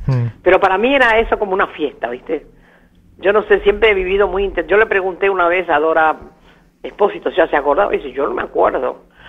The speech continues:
Speaker 2: "Pero si vos venías", le digo yo, "y eras más grande que yo". "No me acuerdo", me dice.
Speaker 1: Mm.
Speaker 2: Pero, qué sé yo,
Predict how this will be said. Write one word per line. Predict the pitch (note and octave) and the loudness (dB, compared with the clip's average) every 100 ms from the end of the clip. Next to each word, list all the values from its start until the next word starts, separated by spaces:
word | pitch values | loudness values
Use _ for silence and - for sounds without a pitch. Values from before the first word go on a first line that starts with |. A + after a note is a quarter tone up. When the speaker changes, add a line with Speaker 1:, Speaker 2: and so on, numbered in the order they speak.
| - | -12
Speaker 2:
"Pero | - C#3 | -8 2
si | F3+ | 4
vos | D#4+ | 4
venías", | F#4 D4+ A3+ D#3 | 4 2 0 0
le | D3 C#3+ | -2 -4
digo | D3 C3+ | -6 -4
yo, | C#3 | 0
"y | |
eras | G#3 G#3 | 2 2
más | G3+ | 0
grande | G3 F#3+ D#3+ | 0 -2 -4
que | D3+ | -6
yo". | C3 C3 - _ _ _ _ _ _ _ _ _ _ _ | -6 -8 -10 _ _ _ _ _ _ _ _ _ _ _
"No | C3+ | -8
me | C#3 | -6
acuerdo", | C3+ B2+ A#2+ A#2 | -6 -6 -6 -8
me | A#2 | -10
dice. | A#2 - - _ _ _ _ _ _ - | -12 -14 -20 _ _ _ _ _ _ -8
Speaker 1:
Mm. | B2+ A#2 A#2 _ _ _ _ _ _ _ _ | -6 -6 -10 _ _ _ _ _ _ _ _
Speaker 2:
Pero, | C#3 C#3+ C#3 - - _ _ | -4 -4 -4 -12 -20 _ _
qué | E3+ | -6
sé | D#3 | -4
yo, | C3 | -6